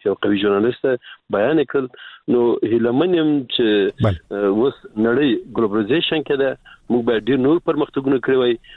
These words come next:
Speaker 1: د راډیو شتون په دغسې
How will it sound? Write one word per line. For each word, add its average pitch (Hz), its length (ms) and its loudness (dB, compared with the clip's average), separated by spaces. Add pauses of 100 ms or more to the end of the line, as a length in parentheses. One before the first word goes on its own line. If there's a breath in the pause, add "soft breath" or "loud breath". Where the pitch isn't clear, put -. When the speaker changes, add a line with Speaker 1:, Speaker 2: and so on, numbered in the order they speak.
(160 loud breath)
Speaker 1:
د 98 280 -4
راډیو 113 920 0
شتون 151 720 -2
په 107 60 0
دغسې 139 380 -2